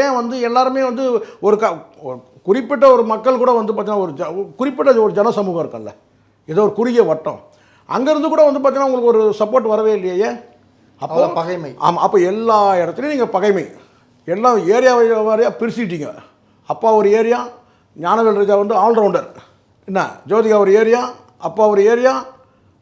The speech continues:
Speaker 1: பிள்ளைங்க ஒரு ஏரியா, கார்த்தி வந்து ஒரு ஏரியா, இப்படி ஏரியா வைஸாக பிரிச்சுட்டு நீங்க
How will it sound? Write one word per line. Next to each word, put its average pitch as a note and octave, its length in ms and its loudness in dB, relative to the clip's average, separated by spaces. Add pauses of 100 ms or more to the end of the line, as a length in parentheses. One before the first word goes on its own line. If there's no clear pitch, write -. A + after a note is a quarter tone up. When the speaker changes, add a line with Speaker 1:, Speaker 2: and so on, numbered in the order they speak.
Speaker 1:
பிள்ளைங்க A3+ 340 4
ஒரு G3+ 80 6 (100)
ஏரியா, B3 180 4 (280)
கார்த்தி A3 340 6
வந்து A3 160 4
ஒரு G#3+ 80 0 (100)
ஏரியா, C4 200 4 (160)
இப்படி A3+ 180 -4 (120)
ஏரியா D4+ 200 6
வைஸாக D4 320 4
பிரிச்சுட்டு C4 340 -4
நீங்க B3+ 140 -2